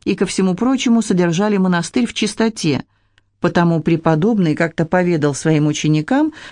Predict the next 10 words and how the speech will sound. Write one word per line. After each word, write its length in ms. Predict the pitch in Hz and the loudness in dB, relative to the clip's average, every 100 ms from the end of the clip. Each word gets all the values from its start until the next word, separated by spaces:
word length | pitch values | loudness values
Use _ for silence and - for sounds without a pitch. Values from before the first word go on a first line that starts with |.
| - | -6
что 180 | - | -2
в 40 | 185 | -2
следующем 600 | 208 214 170 165 170 160 | 0 0 0 0 0 0
перерождении 920 | - 170 165 165 147 202 247 190 151 - - - | 2 2 2 0 0 2 4 4 2 -4 -12 -2
он 160 | 170 | 2
надеется 500 | 170 170 175 175 170 | 2 2 2 0 0
стать 300 | 165 - 160 | -2 0 0
женщиной 640 | 147 165 220 220 214 202 202 - - | 2 2 2 2 2 2 0 -8 -2
или 200 | 196 196 | 0 0
коровой, 680 | 196 226 220 175 131 135 | 2 0 2 2 2 -2